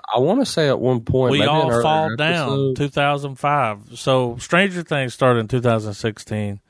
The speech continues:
Speaker 2: Uh, during the Great Plague in ni-, in, in sixteen sixty-six, a family flees to the countryside only to be haunted by those they left behind. Written and directed by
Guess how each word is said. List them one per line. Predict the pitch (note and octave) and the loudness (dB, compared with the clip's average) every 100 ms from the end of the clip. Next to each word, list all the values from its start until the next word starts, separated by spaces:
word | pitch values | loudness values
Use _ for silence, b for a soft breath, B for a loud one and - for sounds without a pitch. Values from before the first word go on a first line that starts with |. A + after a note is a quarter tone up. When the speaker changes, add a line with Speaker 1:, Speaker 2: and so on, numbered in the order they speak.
| _ _ _ _ _ _ _ _ | _ _ _ _ _ _ _ _
Speaker 2:
Uh, | - A#2+ | 0 0
during | A2+ C3+ D#3+ D#3+ | 2 2 2 2
the | |
Great | C3+ D3+ D3+ B2 | 0 0 0 0
Plague | D3+ C#3 C#3 C#3 C#3 C3 | 2 4 2 2 0 -2
in | A#2+ A2 | -4 -4
ni-, | A2+ A#2+ C3 - | 0 0 0 -4
in, | A#2+ A#2 | -6 -6
in | A#2+ A#2 | -8 -8
sixteen | - - D#3 - - D#3 D3+ | -6 -2 -2 -2 -6 -6 -4
sixty-six, | - D3 C3+ - A#2 - C#3+ C#3 B2+ - - - | -4 -4 -4 -8 -8 -2 0 2 0 -6 -14 -12
a | G#2+ | -4
family | C#3+ C#3 C3+ B2 | 0 2 0 -2
flees | - C#3 A#2+ | 0 -2 0
to | A#2+ | -4
the | |
countryside | A2 C3+ C3 - A#2 - A2 G#2+ G#2+ G2+ b b b _ | -4 0 -2 -2 -8 -2 2 4 2 0 b b b _
only | B2 C#3+ C#3+ | -2 0 -2
to | C#3+ | -2
be | B2+ A#2 | -4 -4
haunted | G2+ B2 A#2+ - G#2 | -2 -2 -2 -6 -6
by | G#2 G2 | -4 -2
those | G#2 G#2+ A2 A2 - | 0 2 2 0 -2
they | G2+ | -4
left | G2+ G#2 G#2 - - | -2 2 2 0 -2
behind. | A2 G#2+ G#2 G2+ G2+ G2+ b b b b b | -2 -2 -8 -8 -12 -18 b b b b b
Written | A2 B2+ E3 G3+ F#3 | -4 -2 0 -4 -10
and | - E3 F#3 F3+ | -2 -2 0 -2
directed | D3 B2+ A#2+ - G#2 | -4 -2 -4 -4 -12
by | A2 G2+ G2 G2+ | -6 -2 -2 -4